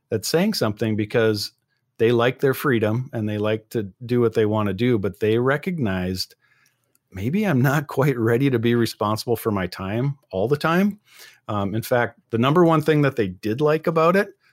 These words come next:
was that they got to sleep in. We did a word cloud, and it was like seventy-five percent of the word cloud was sleep. And, uh, that's real. It's important. But those kids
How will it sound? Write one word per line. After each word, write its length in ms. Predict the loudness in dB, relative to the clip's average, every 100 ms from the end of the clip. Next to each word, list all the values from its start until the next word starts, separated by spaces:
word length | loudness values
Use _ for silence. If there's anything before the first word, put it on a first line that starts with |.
| _
was 100 | -6 -4
that 120 | -2
they 80 | -2
got 180 | -4 -6
to 60 |
sleep 380 | -6 -4 -2 -2
in. 280 | -4 -4 -8 _ _ _ -20 -20 _
We 100 | 0
did 120 | 4
a 60 | 4
word 320 | 4 4 2
cloud, 320 | 2 2 2 2
and 100 | 0
it 20 |
was 180 | 0 2
like 260 | 0 -2 -8 -20 _ _ -8
seventy-five 680 | 0 2 2 2 0 0 -2
percent 380 | -2 -2 -2 -2
of 60 |
the 100 | -4 -4
word 180 | -2 -2
cloud 320 | -2 0 0
was 180 | 0 -4
sleep. 600 | -4 -4 -4 0 0 -2 -10 -20 -20 -20 _ -8
And, 360 | -4 -4 -4
uh, 220 | -6 -8 -8 -8
that's 200 | -8 -2
real. 400 | 2 2 2 -2
It's 160 | -6 -4
important. 500 | -2 0 0 0 -4 _ _ _ _ -6
But 160 | -4
those 240 | -2 -2 -4
kids 540 | -4 0 0 -2 -10